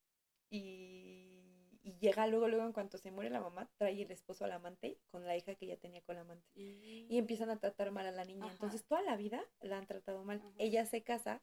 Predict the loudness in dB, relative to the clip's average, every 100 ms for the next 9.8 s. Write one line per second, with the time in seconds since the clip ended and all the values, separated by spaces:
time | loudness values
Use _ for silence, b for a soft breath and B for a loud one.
0 | _ -6 -4 -4 -8 -8 -8 -4 -2 -4
1 | -8 -6 -6 2 4 6 4 2 2 2
2 | 2 2 2 2 -2 -4 -4 -4 -4 -4
3 | -2 -2 -2 -8 _ _ _ _ _ _
4 | -4 -2 4 8 8 8 2 2 2 2
5 | 2 0 0 0 -2 -2 -4 -6 -6 -8
6 | -8 -8 -8 -8 -12 -12 -14 -16 b b
7 | b _ 2 2 2 -2 -6 -4 -6 -4
8 | -4 0 0 0 -4 -6 -4 -6 -4 -6
9 | -6 -6 -8 -6 -8 -12 -12